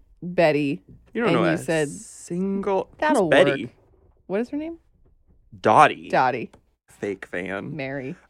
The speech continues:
Speaker 2: Uh, my backup is Aunt Viv from The Fresh Prince.
Speaker 1: Which
Speaker 2: Um,
Speaker 1: one?
Speaker 2: <clears throat> I mean, the second one. The first one only lasted, like, one season, I think.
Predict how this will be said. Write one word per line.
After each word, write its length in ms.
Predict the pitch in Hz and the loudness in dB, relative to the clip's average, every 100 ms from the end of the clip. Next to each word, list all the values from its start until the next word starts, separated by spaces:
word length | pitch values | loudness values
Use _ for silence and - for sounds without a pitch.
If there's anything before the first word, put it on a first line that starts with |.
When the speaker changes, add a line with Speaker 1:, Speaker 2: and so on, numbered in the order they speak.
| - | 2
Speaker 2:
Uh, 200 | 127 131 | 6 6
my 140 | 135 | 6
backup 360 | 131 139 185 175 | 8 6 6 0
is 120 | 160 | 0
Aunt 180 | 131 123 | 0 0
Viv 180 | 110 104 | 0 -2
from 160 | 104 | -6
The 80 | 101 | -10
Fresh 300 | - 92 - | -8 -10 -10
Prince. 560 | - 50 - - _ _ _ _ _ _ _ _ - _ _ _ - | -20 -20 -20 -20 _ _ _ _ _ _ _ _ -20 _ _ _ -4
Speaker 1:
Which 140 | 170 | 2
Speaker 2:
Um, 460 | 226 214 175 101 - | 4 4 0 -6 -8
Speaker 1:
one? 400 | 214 226 196 139 _ _ _ _ _ _ _ _ _ _ - - _ _ - | -2 0 0 -2 _ _ _ _ _ _ _ _ _ _ -20 -20 _ _ -4
Speaker 2:
<clears throat> 120 | 143 | 2
I 80 | 151 | 2
mean, 400 | 170 160 143 131 - _ _ - | 2 0 -2 -4 -10 _ _ -12
the 100 | 156 | -8
second 380 | - 92 78 65 | -4 -6 -6 -12
one. 360 | 78 90 117 _ _ _ _ _ - | -12 -12 -16 _ _ _ _ _ -8
The 60 | |
first 200 | 127 190 | -2 -2
one 100 | 160 | 0
only 180 | 131 117 | 0 0
lasted, 540 | 107 104 - 104 - 101 | 0 -2 -4 -10 -8 -10
like, 160 | 101 | -8
one 180 | 90 107 | -8 -12
season, 320 | 107 110 95 | -10 -10 -8
I 100 | 82 | -12
think. 420 | - 82 90 - | -14 -14 -16 -18